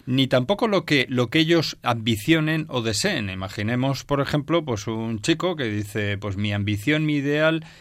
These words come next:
el día de mañana, pues es, es ser multimillonario, ¿eh? Tener un montón de tarjetas de crédito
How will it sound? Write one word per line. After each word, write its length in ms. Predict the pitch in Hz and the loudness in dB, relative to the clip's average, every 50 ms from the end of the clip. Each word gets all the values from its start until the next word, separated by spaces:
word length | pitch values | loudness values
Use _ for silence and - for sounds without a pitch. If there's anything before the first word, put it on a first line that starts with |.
| - _ | -14 _
el 140 | - 139 135 | -6 -4 -2
día 140 | 139 151 151 | 0 2 2
de 60 | 147 | 2
mañana, 460 | 147 147 147 151 165 170 175 175 160 | 2 0 0 0 0 2 2 2 0
pues 240 | 147 131 113 107 - | 0 -2 -4 -2 0
es, 300 | 123 117 107 101 101 - - | 0 0 -2 -2 -6 -8 -10
es 300 | 131 123 113 113 - - | -8 -8 -8 -8 -6 -2
ser 220 | - 147 139 123 | -2 -2 0 0
multimillonario, 960 | 135 156 156 160 143 131 127 120 113 123 143 170 190 196 202 202 226 226 - - | -2 -2 -2 0 0 0 0 0 0 0 2 2 2 2 2 0 0 -2 -4 -6
¿eh? 360 | 123 131 160 185 190 185 - - | -4 -4 -4 -4 -6 -8 -8 -8
Tener 260 | - 120 131 143 143 | -6 -4 -4 -4 -4
un 80 | 135 131 | -4 -4
montón 300 | 131 123 117 120 113 110 | -4 -4 -2 -2 -2 -2
de 80 | 107 | -2
tarjetas 400 | 107 113 107 - 131 120 139 131 | -2 -2 -2 -2 -2 0 0 0
de 120 | 120 117 104 | 0 0 -2
crédito 380 | 117 110 107 104 101 107 104 | -2 -2 -2 -2 -2 -4 -6